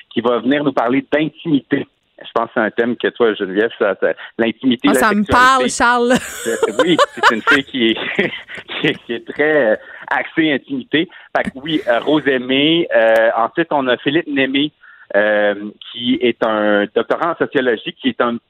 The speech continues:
Speaker 1: tu sais, qui va vraiment venir a-, amener son, son grain de sel sur les enjeux sociaux,
Speaker 2: Ouais.
Speaker 1: euh, de l'heure. Puis Léa Hilardo aussi, que,
Speaker 2: Ah,
Speaker 1: que
Speaker 2: je la connais
Speaker 1: on
Speaker 2: pas.
Speaker 1: est très fiers. C'est une, euh, c'est une fille qui était super impliquée à l'époque où, euh, il y a eu la marche,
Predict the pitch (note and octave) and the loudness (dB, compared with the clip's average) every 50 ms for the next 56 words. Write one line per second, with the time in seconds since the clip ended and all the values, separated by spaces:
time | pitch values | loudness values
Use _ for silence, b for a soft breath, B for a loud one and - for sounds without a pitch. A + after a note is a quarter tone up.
0 | _ _ _ - B2+ - - C3 B2+ C3 A#2+ G#2 A#2 C#3+ C#3+ D#3 E3 E3 D3 D3+ | _ _ _ -6 -6 -6 -6 -4 -2 -2 -2 0 -2 -2 -2 -2 -2 -2 -2 -2
1 | D#3 D3 C#3+ C3+ - _ _ A#2+ B2+ B2+ - - A#2 B2 B2 B2 C3+ C#3+ C#3 - | -2 0 -2 -2 -4 _ _ -14 -14 -12 -10 -6 -6 -4 -4 -4 -4 -6 -4 -2
2 | D#3+ C3+ A#2+ A#2 A2 - C3 A#2+ A2 A2 A#2 A2+ A2 - C#3 C#3 C#3 - - B2+ | 0 2 2 2 0 0 -2 -4 -2 -2 -4 -4 -2 -2 -2 -2 -2 -2 -4 -2
3 | A2+ A2+ A2 B2 A2+ G#2+ G#2+ B2 A#2 - C3+ A2+ - - - B2 C3 C#3 _ - | 0 0 0 0 -2 -2 -4 -6 -4 -2 -2 -2 -2 -2 -2 -2 -2 -2 _ 0
4 | A3 A3 G#3+ G#3+ A3+ - - - G2+ G#2+ G#2 - A2 G#2+ G#2+ G#2+ G#2 G#2+ A2 B2 | 0 2 2 2 -2 -4 -6 -4 -2 -2 0 0 0 0 2 2 2 0 0 0
5 | C#3+ D3 - - - - _ - C3 D3 C#3+ C#3 C#3+ C#3 C#3 D#3 D#3+ D#3 C#3+ C3 | -2 -4 -6 -8 -20 -20 _ -10 -6 -2 0 2 2 2 2 0 0 0 -2 -2
6 | A#2+ A#2+ A#2 - C#3 C#3 G#2+ - _ - - B2+ - - B2 G#2+ G2+ G2+ G2 F#2+ | -4 -4 -6 -8 -8 -8 -8 -10 _ -20 -20 -18 -8 -4 -2 0 2 4 4 4
7 | D4 E4+ - C#4 A3 - C#4 B3 A#3 A3 G#3+ - A#3+ B3 - - - B2 A2+ - | 2 2 2 0 0 0 0 0 0 0 0 0 -2 -2 -4 -6 -8 -6 -2 0
8 | C3+ B2+ C3 C3+ C3 - B B B B B B B B B - - C3+ C3 _ | 0 0 0 0 -4 -6 B B B B B B B B B -4 -2 -2 -2 _
9 | - C#3 C#3 C3+ C3+ C3 C3 B2+ B2 A#2 A#2+ A#2+ A#2 A#2 A#2 A#2 A2+ A2 - - | -2 -2 0 2 2 2 2 2 2 2 2 2 2 0 0 0 0 -2 -4 -8
10 | _ - A#2+ B2+ - - - - C#3+ C#3 C#3 C#3 - A3+ A#3+ - - - G#3+ E3 | _ -12 -10 -6 -6 -6 -6 -4 -4 -4 -4 -2 -2 -2 0 0 0 0 0 -2
11 | - - - - G#3+ A3 A3 F#3 - - - - G3 G3 - - G#2+ A#2 A#2+ A#2 | -4 -6 -6 -4 -4 -2 -2 -4 -4 -6 -4 -2 -2 -2 -2 -2 0 0 2 0
12 | A#2 - - E3+ - - - C3+ B2+ B2+ A#2+ A2+ A2+ A2+ A2+ B2+ D3 C#3+ A#2+ G#2+ | 0 0 0 -2 -2 -4 -2 0 2 2 2 2 2 2 2 2 2 2 2 2
13 | G#2+ G2 F2+ G2+ G#2+ A#2 B2+ C#3 - - | 0 -2 -4 -4 -4 -4 -4 -6 -6 -12